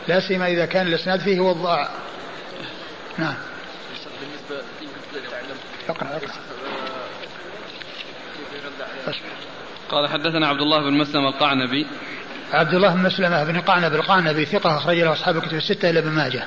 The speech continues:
Speaker 2: وعبد الرحمن بن مقاتل.
Speaker 1: وعبد الرحمن بن مقاتل خال، خال القعنبي وهو مقبول.
Speaker 2: صدوق أخرج له
Speaker 1: وهو
Speaker 2: أبو داود.
Speaker 1: صدوق أخرج له أبو داود.
Speaker 2: ومحمد بن عيسى.
Speaker 1: ومحمد بن عيسى هو الطباع مر ذكره.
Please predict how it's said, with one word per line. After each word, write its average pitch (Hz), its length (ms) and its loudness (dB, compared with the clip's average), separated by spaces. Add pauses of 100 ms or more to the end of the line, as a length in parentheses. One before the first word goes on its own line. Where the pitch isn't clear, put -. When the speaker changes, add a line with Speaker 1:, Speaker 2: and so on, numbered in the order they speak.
(1080)
Speaker 2:
وعبد 131 240 0
الرحمن 139 400 2
بن 139 140 0
مقاتل. 139 420 2 (200)
Speaker 1:
وعبد 160 340 4
الرحمن 180 280 2
بن 165 140 0
مقاتل 175 440 4
خال، 165 380 4 (100)
خال 180 360 4
القعنبي 165 580 4
وهو 160 280 4
مقبول. 170 520 2
Speaker 2:
صدوق 143 300 0
أخرج 123 140 -2
له 127 80 2
Speaker 1:
وهو 160 80 4
Speaker 2:
أبو - 80 2
داود. 170 100 4
Speaker 1:
صدوق 185 180 4
أخرج 165 200 2
له 180 100 8
أبو 170 120 4
داود. 160 300 6 (320)
Speaker 2:
ومحمد 143 440 2
بن 139 160 2
عيسى. 127 360 2 (240)
Speaker 1:
ومحمد 170 420 2
بن 165 120 0
عيسى 185 300 4
هو 170 200 4
الطباع 170 400 4
مر 165 180 4
ذكره. 151 380 0